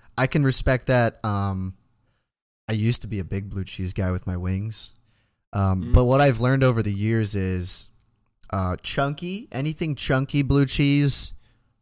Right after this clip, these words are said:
Speaker 1: like,
Speaker 2: Get it out.
Speaker 1: crap, no. You know what I'm saying?
Speaker 2: Yeah.
Speaker 1: So,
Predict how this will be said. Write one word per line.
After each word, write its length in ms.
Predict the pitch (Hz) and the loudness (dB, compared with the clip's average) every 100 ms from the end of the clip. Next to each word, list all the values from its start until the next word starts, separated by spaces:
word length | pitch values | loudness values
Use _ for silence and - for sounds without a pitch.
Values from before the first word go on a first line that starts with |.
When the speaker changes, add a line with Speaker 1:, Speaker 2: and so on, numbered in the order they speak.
| _ _ _ _ _ - - | _ _ _ _ _ -16 -10
Speaker 1:
like, 300 | - 110 - - _ _ | -4 -4 -6 -14 _ _
Speaker 2:
Get 120 | 110 | -12
it 140 | 104 104 | -10 -8
out. 380 | 101 - - - | -8 -10 -18 -10
Speaker 1:
crap, 520 | - 123 117 113 - | -2 2 6 4 4
no. 340 | 98 82 - - - | 0 0 -4 -10 -4
You 120 | 104 | 0
know 80 | 107 | 2
what 60 | 117 | 2
I'm 100 | 107 | 2
saying? 400 | - 120 123 123 - | 2 0 0 -2 -6
Speaker 2:
Yeah. 60 | 104 - _ _ _ - | -12 -12 _ _ _ -8
Speaker 1:
So, 340 | - 123 117 | 0 2 2